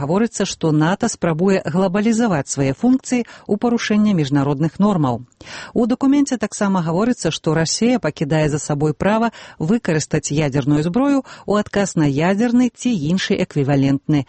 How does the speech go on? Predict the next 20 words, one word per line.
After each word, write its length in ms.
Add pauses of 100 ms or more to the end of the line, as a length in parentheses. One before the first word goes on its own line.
(200)
напад. 480 (1200)
У 140
Іраку 320
каля 320
трыццаці 400
чалавек 480
загінулі 480
і 240
дзясяткі 560
былі 160
параненыя 720
ў 20
выніку 400
двух 320
выбухаў 480
замінаваных 720
аўтамабіляў 800 (280)
у 120
святым 480
для 160